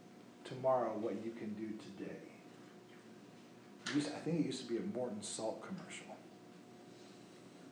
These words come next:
I know. You guys don't remember those 'cause you're not that old. I remember that. The very fact is, we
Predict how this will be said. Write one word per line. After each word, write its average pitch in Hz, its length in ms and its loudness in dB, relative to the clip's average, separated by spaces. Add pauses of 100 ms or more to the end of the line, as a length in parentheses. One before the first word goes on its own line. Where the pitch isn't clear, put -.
(1300)
I 160 120 10
know. 147 240 8 (1080)
You 143 120 10
guys 139 440 10
don't 143 140 8
remember 120 300 2 (120)
those 98 140 -2
'cause - 380 -4 (680)
you're 147 100 8
not 135 240 6
that 113 220 2
old. 101 300 0 (1000)
I 127 120 12
remember 98 520 6
that. - 220 -8 (1900)
The 147 60 6
very 160 380 12
fact 127 400 8
is, 98 400 0 (500)
we 180 680 12